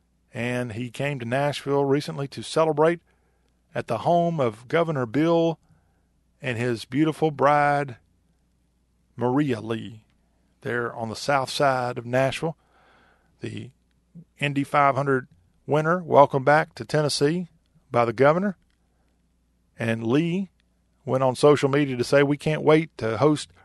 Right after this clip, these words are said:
racing fans in Nashville again next year for the twenty twenty IndyCar Series finale at the Music City Grand Prix." <laughs> Grand, Grand Prix, Grand Prix. The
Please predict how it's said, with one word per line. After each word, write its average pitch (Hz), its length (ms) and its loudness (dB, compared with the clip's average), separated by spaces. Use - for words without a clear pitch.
racing 156 360 2
fans 156 300 0
in 127 120 -2
Nashville 143 360 0
again 147 440 -4
next 165 320 -4
year 151 180 0
for 139 100 -4
the 123 100 2
twenty 156 260 -2
twenty 151 280 -2
IndyCar 160 540 2
Series 165 380 0
finale 165 440 2
at 135 200 -2
the 120 80 -2
Music 202 400 0
City 196 280 4
Grand 165 360 0
Prix." 120 260 -2
<laughs> - 120 -20
Grand, 160 460 4
Grand 131 420 -2
Prix, 120 140 -2
Grand 180 460 2
Prix. 170 420 4
The 127 320 0